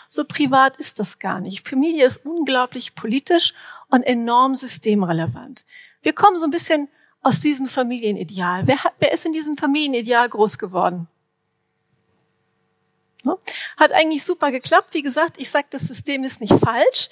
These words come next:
aber wir sind jetzt ein bisschen mehr hierher gekommen. Und jetzt ist wieder die Frage, wie kommen wir denn eigentlich von dort nach dort? Da hat sich ja wieder keiner hingestellt und hat gesagt, ja, eigentlich steht's ewig geschrieben, aber wir haben's nur vergessen.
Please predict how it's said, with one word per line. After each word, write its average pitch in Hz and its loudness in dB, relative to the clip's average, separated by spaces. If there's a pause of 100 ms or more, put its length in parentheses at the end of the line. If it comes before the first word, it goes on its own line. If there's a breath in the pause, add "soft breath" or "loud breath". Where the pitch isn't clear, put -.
(380 loud breath)
aber 311 6 (400)
wir 294 2
sind 339 0
jetzt 339 -4
ein 302 -4
bisschen 330 -4
mehr 311 -4
hierher 269 -2
gekommen. 175 -10 (480 loud breath)
Und 254 6
jetzt 330 4
ist - -6
wieder 427 2
die 247 -4
Frage, 196 -2
wie 269 -6
kommen 302 0
wir 294 -6
denn - -6
eigentlich 277 -6 (300 loud breath)
von 226 2
dort 196 0
nach 196 -6
dort? 311 -4 (360 soft breath)
Da 254 6
hat 330 8
sich 311 -2
ja 269 4
wieder 330 4
keiner 254 0
hingestellt 240 2
und 214 -2
hat 202 -2
gesagt, 202 -2
ja, 196 2
eigentlich 220 -2
steht's - -10
ewig 247 -10
geschrieben, 240 -2
aber 185 0
wir 190 -8
haben's 202 -12
nur - -8
vergessen. - -4